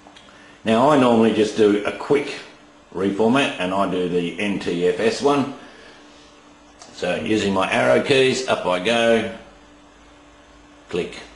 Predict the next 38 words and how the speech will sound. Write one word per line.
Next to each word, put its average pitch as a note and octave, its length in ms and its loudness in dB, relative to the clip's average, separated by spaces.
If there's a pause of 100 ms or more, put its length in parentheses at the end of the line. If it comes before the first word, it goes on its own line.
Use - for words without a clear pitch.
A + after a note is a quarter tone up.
(840)
Enter, A2 360 0 (800)
and E2 100 -4
away F#2 320 2
we F#2 120 -2
go. F2+ 440 0
The F2 80 -4
setup A#2 440 0
is G2 160 -6
now G#2 240 2
reformatting. G2 840 -2 (140)
That's A2+ 300 -2
it. - 340 0
If - 120 -6
I B2 140 2
change B2+ 360 -2
my A2+ 80 2
mind A#2 380 4
now, A#2+ 380 0
it's - 220 -16
too A#2+ 240 0
late. F#2 200 0 (640)
<laughs> - 600 0 (100)
So D3 800 0
make D#3+ 280 0
sure D#3+ 200 4
you C#3 220 4
back D3 240 0
up C#3 160 2
anything C#3+ 460 0
that A#2 180 -4
you A2+ 120 0
want A#2 180 2
to A2 120 -2
keep A#2 280 -2
before G#2 380 0
you G2+ 180 0
do F#2+ 180 0
this. - 460 -10